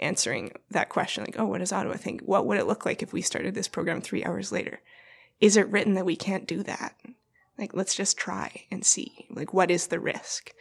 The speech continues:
And, and moving away from a frame of, like,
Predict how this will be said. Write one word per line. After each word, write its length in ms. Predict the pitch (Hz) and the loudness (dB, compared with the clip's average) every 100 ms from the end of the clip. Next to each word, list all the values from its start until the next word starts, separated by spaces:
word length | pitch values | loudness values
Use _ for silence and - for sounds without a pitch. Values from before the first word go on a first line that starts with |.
| - - - _ _ | -20 -20 -20 _ _
And, 360 | 185 160 160 - 185 | -4 -2 -4 -2 2
and 260 | 175 180 | 4 8
moving 320 | 190 214 202 | 10 12 12
away 300 | 185 180 190 | 12 12 10
from 180 | 196 185 | 10 2
a 60 | 127 | 0
frame 340 | - 170 160 | 2 4 4
of, 160 | 160 - | 2 0
like, 240 | 151 - | -4 -4